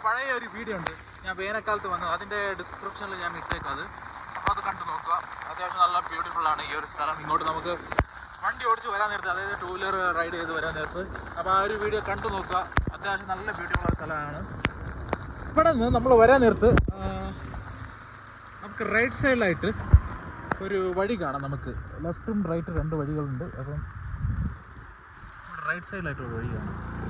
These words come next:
ഇവിടെ ഒരു, നമുക്ക് ഒരു ലേക്ക് പോലെ ഒരു സംഭവം ഉണ്ട്, കണ്ടില്ലേ? അത്യാവശ്യം വെള്ളമൊക്കെ നിറഞ്ഞിങ്ങനെ നിൽക്കുകയാണ്, ഒന്നും കാണാൻ പറ്റുന്നില്ല, കോടയിൽ മുങ്ങി നിൽക്കുന്നതുകൊണ്ട്. അപ്പോൾ വരുന്ന വഴിക്ക് നമുക്ക് വരുമ്പോൾ നമുക്ക് എവിടെയെങ്കിലും കോട മാറി നിൽക്കുവാണെങ്കിൽ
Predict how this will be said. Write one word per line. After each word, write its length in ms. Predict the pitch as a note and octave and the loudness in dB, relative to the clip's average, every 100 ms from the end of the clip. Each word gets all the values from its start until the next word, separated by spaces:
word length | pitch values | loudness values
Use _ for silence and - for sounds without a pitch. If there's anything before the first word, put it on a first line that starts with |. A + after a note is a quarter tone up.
| - G3+ | 0 4
ഇവിടെ 240 | B3 D#3 D#3+ - | 6 6 6 4
ഒരു, 120 | F3 F3 E3+ | 4 6 6
നമുക്ക് 200 | E3 F3 | 4 4
ഒരു 60 | E3+ E3 | 4 4
ലേക്ക് 240 | F3+ F3+ G3 | 4 4 2
പോലെ 120 | C#3+ | 2
ഒരു 60 | - C3+ | 2 2
സംഭവം 200 | D3 C3+ | 2 2
ഉണ്ട്, 120 | A#2+ B2 | 2 0
കണ്ടില്ലേ? 260 | - - - - - - - - - - - - - - - - - - - | 2 0 0 -2 -4 -6 -8 -8 -10 -8 -6 -6 -6 -12 -12 -10 -12 -14 -12
അത്യാവശ്യം 300 | D3 D3 E3 | -12 -8 -4
വെള്ളമൊക്കെ 320 | C#3+ D#3+ D#3+ D#3 | -2 -2 -2 -2
നിറഞ്ഞിങ്ങനെ 400 | C#3 D3 E3 D3 D3 | -2 -2 -4 -4 -6
നിൽക്കുകയാണ്, 320 | C3+ - C3+ C3 | -4 -4 -4 -4
ഒന്നും 180 | E3 E3+ | -4 -4
കാണാൻ 200 | C3+ D3+ D3+ | -2 -2 -4
പറ്റുന്നില്ല, 340 | C3 C3 B2 B2 | -6 -6 -6 -2
കോടയിൽ 240 | B2 C3+ C3+ | -2 0 -2
മുങ്ങി 160 | C3 C3+ | -2 -2
നിൽക്കുന്നതുകൊണ്ട്. 440 | C3 C3 C3+ A#2+ D#3+ E3+ - - - - - - B2 | -2 -2 0 0 -2 -6 -6 -6 -6 -6 -8 -10 -12
അപ്പോൾ 140 | C3+ C3 | -6 -4
വരുന്ന 180 | D3+ D#3 | -2 -2
വഴിക്ക് 180 | D#3 E3 | -2 -4
നമുക്ക് 200 | D#3 E3 C#3+ | -6 -6 -6
വരുമ്പോൾ 360 | C#3+ D#3+ F#3 G3 - | -4 -2 0 0 0
നമുക്ക് 220 | E3 F3 | -2 0
എവിടെയെങ്കിലും 300 | E3+ E3+ E3 E3 | 0 0 0 0
കോട 140 | D#3+ E3 | 0 0
മാറി 160 | D#3+ E3+ | -2 -2
നിൽക്കുവാണെങ്കിൽ 440 | E3 D#3+ E3 D#3+ | -4 -2 0 0